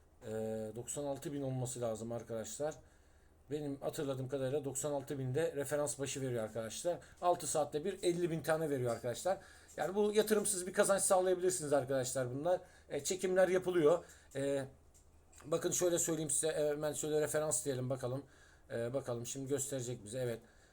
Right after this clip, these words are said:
E, dokuz yüz altmış bin referans geliri veriyormuş arkadaşlar. Evet, gördüğünüz gibi her bir f-, referansa, "Yalnızca fake referans yapmayın." diyor, "Tespit ederim bunu." diyor. E, bu da referans linkiniz oluyor arkadaşlar.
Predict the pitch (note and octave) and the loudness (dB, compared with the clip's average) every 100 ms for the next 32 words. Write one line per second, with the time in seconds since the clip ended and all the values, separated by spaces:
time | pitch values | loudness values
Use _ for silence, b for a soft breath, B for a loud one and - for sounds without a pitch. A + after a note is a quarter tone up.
0 | B A#2+ A#2+ B2 C#3+ - C#3+ C#3 C3+ D3+ | B -4 -2 -2 -4 -4 -2 -2 -2 -4
1 | C3 C3 C#3+ - B B B C3+ C3 C#3 | -6 -6 -8 -10 B B B -4 0 2
2 | C#3 - C3+ C3 B2 C3+ - A#2 B2 A2+ | 2 -2 -2 -2 -2 -2 -4 -4 -2 -2
3 | A2 A2 A2 G#2+ G#2+ G2 C3 B2+ B2+ A2 | -4 -4 -6 -4 -4 -4 -4 -4 -4 -6
4 | A#2 C3 B2 B2 G2+ A2+ A#2+ C3 A#2 B2 | -4 -4 -2 -4 -6 -6 -2 -2 -2 -4
5 | B2 B B B - - - B2+ B2 A#2+ | -6 B B B -16 -16 -8 -4 -2 -2
6 | A2 - D#3 D3+ D3 C3+ D3 D#3+ D3 D3 | -2 0 2 4 2 0 -2 -2 0 0
7 | C#3+ C#3 B2+ D#3 D#3+ D#3 D#3+ D#3+ D3+ D3+ | 0 0 0 -2 -2 -4 -4 -4 -4 -4
8 | D3 C#3 D3+ D3 C3 A#2 A2+ C#3+ D#3 B | -6 -2 0 0 -2 -4 -2 -4 -4 B
9 | B B B B2 C3+ D3+ D#3 D3 D#3 D#3+ | B B B -4 -2 2 4 4 2 0
10 | D3 C#3 C#3+ D3+ D3+ C#3 B2+ A#2 B2+ A#2 | 0 -2 -4 -4 -2 -2 -2 -2 -4 -4
11 | A2+ A2 D3 D#3 | -4 -4 -2 -2